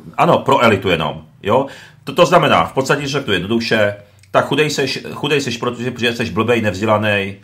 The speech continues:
a neschopnej. A my jsme bohatý proto, protože jsme vzdělaný, schopný a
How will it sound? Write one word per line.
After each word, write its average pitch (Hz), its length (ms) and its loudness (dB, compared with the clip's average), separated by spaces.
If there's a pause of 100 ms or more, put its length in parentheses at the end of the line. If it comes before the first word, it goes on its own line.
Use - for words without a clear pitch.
a 92 60 -6
neschopnej. 107 720 0 (240)
A - 100 2
my 156 80 4
jsme 156 160 0
bohatý 131 380 4
proto, 117 280 0
protože 113 180 -4
jsme 117 140 0
vzdělaný, 113 360 2
schopný 104 520 0
a 76 320 -4